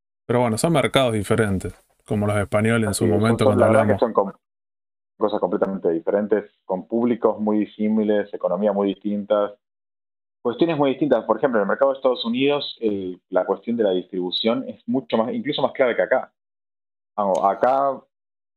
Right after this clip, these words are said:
Speaker 2: vos podés hacer una cosa que solo se distribuya en ciertas cosas de Buenos Aires y de otras provincias, y sabés que de, por cuestiones de, de, de, de envíos, de envíos le va a llegar a todo el país.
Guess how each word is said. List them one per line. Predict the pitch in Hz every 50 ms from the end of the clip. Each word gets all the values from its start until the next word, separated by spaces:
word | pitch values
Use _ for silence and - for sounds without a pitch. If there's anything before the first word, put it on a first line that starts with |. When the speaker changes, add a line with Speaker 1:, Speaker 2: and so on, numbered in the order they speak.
| -
Speaker 2:
vos | 110 107 - -
podés | 110 107 107 -
hacer | - 95 - 113
una | 107 104 98 95
cosa | - - 107 107 - - 110 98
que | - 98 92
solo | - 110 107 104 101
se | - 98
distribuya | 90 87 - - 92 95 104 104 - - 107 98 92 90 87 85 82 85
en | 87 87 87 90 -
ciertas | _ - 101 98 98 -
cosas | - 107 98 104 101
de | 98
Buenos | 90 90 92 92 90 -
Aires | 113 113 117 120 120 117 113 - _
y | 92 90 90
de | 87
otras | 92 92 - 98 92 -
provincias, | - 95 101 113 113 - 131 - _ _ _ _ _ _
y | - 107
sabés | - - 101 107 113 113 -
que | - 110 104 110 - - _ _ _ _ _ _ _ -
de, | 98 92 92 85 85 82 82 80 -
por | - 95 90 92 90
cuestiones | - 98 85 - - 101 101 92 85
de, | - 82
de, | 80 80 78 78 78 78 78 78 82 80 78 80
de, | 82 82
de | 82 82 82 85
envíos, | 85 87 85 98 101 110 117 107 104 101 - - - - _ _ _ _
de | - 87
envíos | 87 87 95 104 110 107
le | 98 92
va | 90 87
a |
llegar | 85 82 92 87
a | 87
todo | 85 92
el | 90 80
país. | - 90 104 117 113 - -